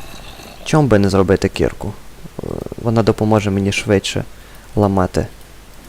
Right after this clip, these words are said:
спаунери, якщо я знайду їх. Так, точно. О!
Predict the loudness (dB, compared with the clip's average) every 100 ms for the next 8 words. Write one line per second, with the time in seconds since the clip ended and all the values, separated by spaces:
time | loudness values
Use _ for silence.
0 | -20 -20 -14 -10 -4 0 0 0 0 0
1 | 0 -2 -4 -4 -2 -4 -4 -4 -8 -10
2 | -14 -18 -20 -20 -20 -20 -20 -20 -20 -20
3 | -20 -20 -20 -20 -14 -10 -10 -10 -12 -14
4 | -14 -10 -8 -8 -8 -10 -12 -16 -20 -6
5 | -2